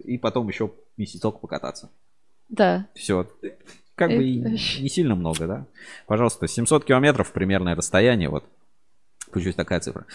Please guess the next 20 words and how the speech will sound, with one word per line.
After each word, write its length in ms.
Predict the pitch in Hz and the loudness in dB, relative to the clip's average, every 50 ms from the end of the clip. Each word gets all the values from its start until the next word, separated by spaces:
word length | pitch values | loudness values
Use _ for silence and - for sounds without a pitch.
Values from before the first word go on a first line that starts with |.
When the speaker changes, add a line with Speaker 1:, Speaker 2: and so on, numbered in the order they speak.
| - - - - - - - - | -16 -16 -16 -16 -18 -20 -16 2
Speaker 1:
Десять 420 | 92 120 170 202 - 147 113 - | 8 8 10 10 8 6 0 2
тысяч 340 | - 190 180 - 123 - - - | 2 2 2 2 0 0 4 6
тонн 240 | - 196 208 190 170 | 8 8 8 6 4
переработка 680 | - 127 110 117 107 107 98 139 170 - - 139 123 | 4 6 6 8 8 8 8 8 6 8 6 6 6
алюминия. 680 | - - 113 113 110 110 113 110 98 95 87 80 - - - - - - - _ _ _ _ _ - - - - _ _ _ - | 6 6 4 4 6 4 4 4 4 2 2 0 -2 -6 -12 -20 -20 -20 -20 _ _ _ _ _ -20 -20 -20 -20 _ _ _ 2
Speaker 2:
Это 220 | - 202 190 - | 4 4 4 4
сколько? 440 | - - - 208 190 - - 175 160 - - _ - - - - | 2 2 4 4 4 4 0 -6 -8 -10 -16 _ -20 -20 -12 -6
Масса 420 | 196 190 202 208 202 208 - 190 175 | 2 6 6 6 6 4 2 -4 -2
шестьсот, 480 | - - 202 - - 220 - - - - - - - - - - | 0 -2 2 4 4 4 4 2 -4 -18 -20 -20 -20 -16 -4 0
о, 160 | - 190 185 | 2 4 4
господи, 440 | 180 190 202 190 - - 170 165 165 | 6 6 4 4 4 0 -2 -2 -2
шестьсот 280 | - - - 220 214 | 0 2 4 4 4
сорок 200 | - 214 202 190 | 4 4 2 4
пять 240 | - - 208 196 - | 6 8 8 8 8
миллионов 580 | 190 202 208 202 196 185 185 226 240 208 175 - | 6 6 8 10 10 10 10 10 6 4 2 0
сто 200 | - - 196 196 | 4 4 4 6
шестьдесят 440 | - 202 190 180 - 185 175 - | 6 4 2 4 4 2 4 4
одна 260 | 180 165 160 180 180 165 | 2 2 4 4 4 4
тысяча 500 | - - 214 208 - - - - 226 196 | 4 4 4 4 2 0 0 2 4 6
ровно. 480 | 185 185 175 160 143 151 151 151 143 | 8 8 8 8 6 2 0 -2 -2